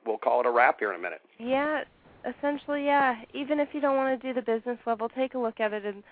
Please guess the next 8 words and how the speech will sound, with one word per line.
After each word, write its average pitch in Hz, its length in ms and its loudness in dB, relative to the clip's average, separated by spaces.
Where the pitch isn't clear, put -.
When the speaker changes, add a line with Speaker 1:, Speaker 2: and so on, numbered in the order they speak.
Speaker 2:
the 220 60 -6
personal 226 440 0
level. 208 520 2
Like 202 260 0
for 220 100 0
me, 233 360 4
for 226 140 0
example, 208 800 0